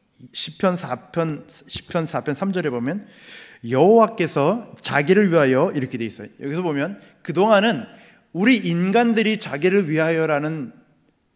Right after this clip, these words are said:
주제로 이야기가 다뤄졌는데, 여기서는 하나님이 스스로 자기를 위하여라는 말을 하셔요.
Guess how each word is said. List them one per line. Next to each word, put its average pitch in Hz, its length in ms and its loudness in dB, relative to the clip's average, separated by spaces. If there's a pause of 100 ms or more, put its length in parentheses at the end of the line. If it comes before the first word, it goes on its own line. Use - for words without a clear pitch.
(520)
주제로 180 380 0
이야기가 127 320 -4
다뤄졌는데, 110 600 -12
여기서는 151 520 -4 (300)
하나님이 285 580 4
스스로 302 520 0
자기를 233 480 -2
위하여라는 202 440 2
말을 143 220 -2
하셔요. 120 340 -12